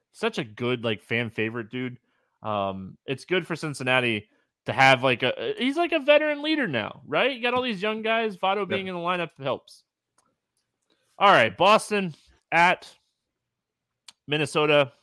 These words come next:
Speaker 1: uh, eight and a half total in this game. Twins a one thirty-five favorite. Cutter Crawford against Bailey Ober. Um, Crawford not pitching deep. He did go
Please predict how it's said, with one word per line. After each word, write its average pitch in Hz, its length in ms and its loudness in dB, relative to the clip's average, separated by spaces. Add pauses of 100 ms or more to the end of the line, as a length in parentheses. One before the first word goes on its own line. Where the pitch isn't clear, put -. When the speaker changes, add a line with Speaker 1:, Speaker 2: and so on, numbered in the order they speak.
(120)
Speaker 1:
uh, 117 180 -8
eight 143 80 -2
and 147 100 -6
a 139 40 -4
half 139 140 -4
total 139 200 -4
in 127 80 -6
this 123 200 -8
game. 127 460 -4
Twins 139 380 -6
a 123 80 -2
one 117 320 -4
thirty-five 135 420 -4
favorite. 120 420 -6 (500)
Cutter 165 220 -4
Crawford 147 520 -2
against 135 260 -10
Bailey 139 360 -4
Ober. 139 500 -4 (160)
Um, 110 460 -8 (800)
Crawford 170 520 -6
not 131 280 -2
pitching 147 500 -12
deep. 135 320 -12 (220)
He 127 160 -14
did 139 240 -4
go 139 280 -4